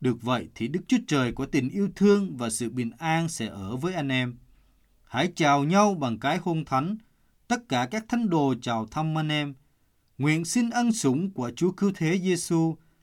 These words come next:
tình yêu của Đức Chúa Trời và ơn thông công của Đức Thánh Linh ở với hết thảy anh em. Vậy nên, riêng phần mình, tôi quyết định sẽ không lại đến gặp anh em trong hoàn cảnh đau buồn nữa.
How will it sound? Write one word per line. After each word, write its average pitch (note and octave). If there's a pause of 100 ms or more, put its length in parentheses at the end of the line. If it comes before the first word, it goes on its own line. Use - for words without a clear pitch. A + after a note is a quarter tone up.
(140)
tình D3
yêu A#3
của C3
Đức G3+
Chúa B3+
Trời A#2+ (340)
và A#2+
ơn E3+
thông F#3
công F#3
của G2+
Đức F3+
Thánh F3+
Linh D#3+ (280)
ở A#2
với F#3+
hết A#3+ (100)
thảy A2
anh D3
em. C3 (1200)
Vậy D3+
nên, F#3 (340)
riêng D#3
phần B2
mình, G2 (520)
tôi D3
quyết B3+
định D#3
sẽ C3+
không G3+
lại C3
đến D3
gặp G3
anh E3+
em F#3
trong F3
hoàn A#2+
cảnh A#2+
đau E3
buồn C3
nữa. G#2+